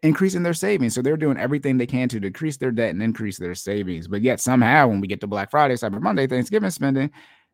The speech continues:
it goes, it's all-time high as far as the mobile sales for those articles. And then now they're saying Americans are cash strapped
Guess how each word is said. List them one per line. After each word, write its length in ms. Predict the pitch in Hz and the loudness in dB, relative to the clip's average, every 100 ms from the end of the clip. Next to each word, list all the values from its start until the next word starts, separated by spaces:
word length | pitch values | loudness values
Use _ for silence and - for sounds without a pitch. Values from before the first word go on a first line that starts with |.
| _ _ - | _ _ -4
it 80 | 110 | 0
goes, 260 | 110 104 | 2 0
it's 200 | 71 95 | -4 -6
all-time 500 | 95 107 104 98 95 | -2 -2 -2 -4 -2
high 300 | 92 92 98 | -4 -4 -6
as 120 | 87 | -8
far 260 | - 98 92 | -6 -4 -4
as 140 | 95 | -6
the 180 | 98 92 87 | -8 -8 -4
mobile 300 | 98 101 95 | -4 -4 -8
sales 560 | 82 73 92 107 - _ _ _ _ _ _ _ - | -10 -10 -10 -12 -16 _ _ _ _ _ _ _ -10
for 80 | 98 | -2
those 200 | 104 101 | -2 0
articles. 460 | 95 95 101 101 | -2 -2 -2 -2
And 80 | 101 | 4
then 100 | 120 | 6
now 160 | 127 131 | 8 8
they're 100 | 120 | 6
saying 180 | 120 110 | 4 4
Americans 480 | 110 110 110 107 | 4 2 0 -2
are 220 | 92 95 87 | -2 -4 -4
cash 320 | - 165 165 | 2 2 2
strapped 420 | - 98 92 - | 0 -2 -2 -6